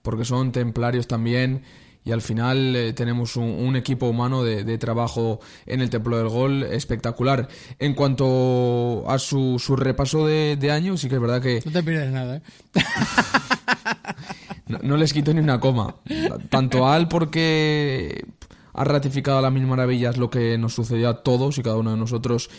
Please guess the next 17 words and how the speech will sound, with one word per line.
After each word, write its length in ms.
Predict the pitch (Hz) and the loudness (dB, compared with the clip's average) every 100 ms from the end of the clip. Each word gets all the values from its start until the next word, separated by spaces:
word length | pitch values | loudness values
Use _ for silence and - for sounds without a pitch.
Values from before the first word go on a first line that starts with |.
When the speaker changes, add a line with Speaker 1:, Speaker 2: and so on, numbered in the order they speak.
| - - | -20 -10
Speaker 1:
en 160 | - 131 | -4 -2
esos 180 | 123 123 | 0 0
últimos 320 | 120 120 117 | 0 -2 -2
tres 160 | 127 | 0
meses 220 | 120 113 120 | 0 0 -2
de 80 | |
competición, 640 | 117 117 117 113 135 175 202 - - - - - _ | 0 -2 -2 0 2 4 0 -6 -20 -20 -20 -20 _
y 640 | 139 139 127 123 120 117 113 | 0 4 4 2 2 0 0
a 120 | 123 | 2
Izan 360 | 131 127 131 | 2 2 0
y 80 | 131 | 2
también 400 | 127 127 123 123 | 0 0 2 0
ese 200 | 120 131 | 0 -2
final 380 | 117 123 120 120 | -2 -2 0 0
de, 220 | 120 113 | 0 0
de 120 | 120 | 0
Al 260 | 120 147 | 0 0